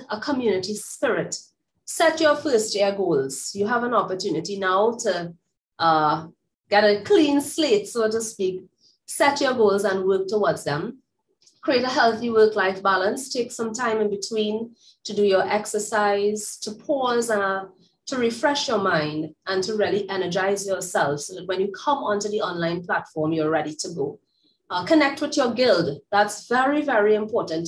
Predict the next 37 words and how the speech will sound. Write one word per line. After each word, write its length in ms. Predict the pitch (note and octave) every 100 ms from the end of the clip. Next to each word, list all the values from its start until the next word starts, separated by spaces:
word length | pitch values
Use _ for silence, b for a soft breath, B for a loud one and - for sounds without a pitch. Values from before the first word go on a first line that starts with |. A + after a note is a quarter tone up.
| -
Your 240 | F#3+ G3 G3+
guild 340 | A#3+ C4+ C4+
is 140 | G3 G3
your 200 | F3+ E3+
voice. 360 | F3 C3+ -
They 140 | G3 G3+
speak 440 | - - D4 -
on 140 | G3+
your 140 | F#3 E3+
behalf. 380 | E3+ F3 C3+ -
So 180 | F#3
we 200 | F#3 - E3+
urge 100 | E3
you 100 | E3+
to 120 | G#3+
connect 320 | C4+ A3+ G#3+
with 80 | G#3+
them. 280 | C#3+ C#3 C#3+ _ b b -
And 420 | F3+ F3 E3+ E3+ -
of 160 | F#3 -
course, 340 | F#3+ D#3+ -
number 200 | F#3+ F#3
five, 360 | F#3 D#3+ C#3 - -
embrace 880 | F#3 F3 F3+ G3+ G#3+ G#3+ - - _ _ _ -
your 200 | F3 E3+
campus 640 | - A3+ E3+ E3 D3 -
life 320 | E3 D3+ D3 -
experience. 1000 | E3+ E3+ - - - F3+ - - - -
I 120 | D#3+ E3+
know 280 | F#3 G3
you're 180 | A#3 A#3+
having 340 | C4 A#3 A#3 A#3+
a 80 |
different 320 | A#3+ C4+ D4 D#4+
experience 680 | D#4+ - D#4 C#4 C#4 C#4 C4+
right 220 | B3+ B3+
now, 360 | A3 G#3 A3